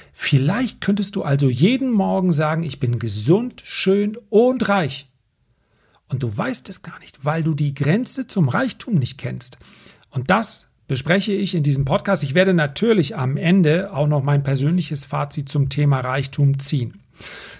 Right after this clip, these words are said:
Zuerst aber möchte ich den Vermögensforscher Wolfgang Lauterbach, Lauterbach heißt der Mann,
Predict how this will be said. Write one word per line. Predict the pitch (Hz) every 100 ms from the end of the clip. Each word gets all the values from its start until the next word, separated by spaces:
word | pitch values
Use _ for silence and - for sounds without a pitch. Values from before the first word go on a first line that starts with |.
| _
Zuerst | 165 180 254 -
aber | 160 151
möchte | 147 170 208 -
ich | 180 147
den | 165
Vermögensforscher | 143 143 143 160 175 - - 156 147 175 139
Wolfgang | 131 131 - 151 160 -
Lauterbach, | 131 131 170 143 139 127 - - - _ -
Lauterbach | 139 226 143 123 120
heißt | 147 139
der | 127
Mann, | 123 135